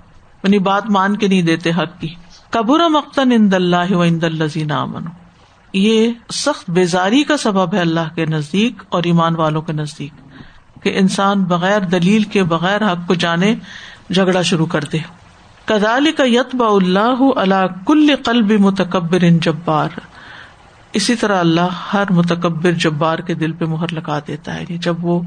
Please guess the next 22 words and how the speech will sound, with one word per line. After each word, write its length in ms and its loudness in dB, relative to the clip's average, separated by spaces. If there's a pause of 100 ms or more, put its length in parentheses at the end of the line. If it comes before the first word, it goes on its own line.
(580)
ہدایت 340 0
کو 80 0
قبول 420 0
نہیں 180 2
کرتا 420 -4 (480)
تو 100 -4
پھر 180 0 (680)
ان 180 2
کے 100 -2
دلوں 280 0
سے 220 0
ہدایت 460 -2
کو 80 -4
قبول 360 -4
کرنے 300 -6
کی 120 -8
صلاحیت 580 -4
ہی 60 -2
چھین 320 -4
لی 160 -6
جاتی 400 -8
ہے۔ 60 -12